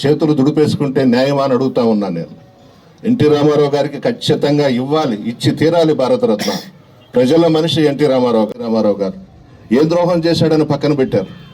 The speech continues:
మంచి పనులు చేసినందుకు ఈరోజు భారతరత్న ఎన్టీ రామారావు గారికి ఇవ్వకూడదని నిర్ణయించుకున్నారా?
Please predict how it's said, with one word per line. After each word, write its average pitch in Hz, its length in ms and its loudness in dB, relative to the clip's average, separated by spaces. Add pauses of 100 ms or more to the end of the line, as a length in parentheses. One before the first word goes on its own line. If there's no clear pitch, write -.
(400)
మంచి 147 240 2
పనులు 165 380 2
చేసినందుకు 151 520 0
ఈరోజు 139 280 0
భారతరత్న 123 800 -2 (540)
ఎన్టీ 131 200 2
రామారావు 139 400 2
గారికి 123 300 0
ఇవ్వకూడదని 139 500 0
నిర్ణయించుకున్నారా? 117 880 2